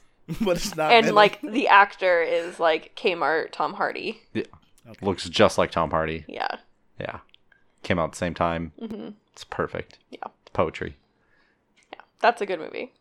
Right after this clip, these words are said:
Speaker 2: Better than you'd think for a very, like, I don't
Speaker 3: Low
Speaker 2: know if it was
Speaker 3: budget.
Speaker 2: low budget,
Speaker 3: It
Speaker 2: but
Speaker 3: was.
Speaker 2: yeah, for a low budget, like,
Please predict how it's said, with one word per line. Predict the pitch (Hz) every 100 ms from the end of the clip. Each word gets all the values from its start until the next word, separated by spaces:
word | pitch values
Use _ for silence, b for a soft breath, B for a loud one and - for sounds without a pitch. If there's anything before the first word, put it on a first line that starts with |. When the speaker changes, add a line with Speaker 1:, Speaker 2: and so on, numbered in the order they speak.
| _ _ _
Speaker 2:
Better | - 240 220
than | 208
you'd | 196 -
think | 190 175
for | - 165 160
a | 165
very, | 175 170 170 165
like, | 165 160 - _ b b b b b _ -
I |
don't | 233
Speaker 3:
Low | 202
Speaker 2:
know | 190
if |
it | 175
was | 165
Speaker 3:
budget. | 190
Speaker 2:
low | 180
budget, | 180 170 - 165
Speaker 3:
It | 101
Speaker 2:
but | 156
Speaker 3:
was. | 165 - -
Speaker 2:
yeah, | 180 127
for | 202 214
a | 190
low | 190 180
budget, | 170 170 175 160 151 -
like, | - 156 -